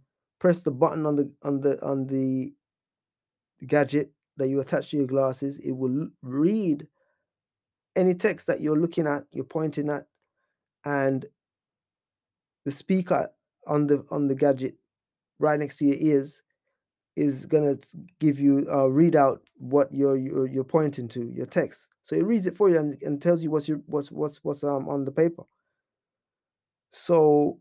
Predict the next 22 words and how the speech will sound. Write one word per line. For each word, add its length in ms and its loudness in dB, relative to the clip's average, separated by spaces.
as 140 -4
simple 340 4
as 100 6
that 200 4
is, 220 4
that 180 4
will 120 2
help 220 0
out 160 2
many, 280 2
many 180 0
people 300 -4
with, 200 0
um, 560 -2
eyesight 460 -2
issues, 420 -6
you 80 -4
know. 260 -4
There's 260 2
also 240 2
a 60 2
battery-powered 1000 -2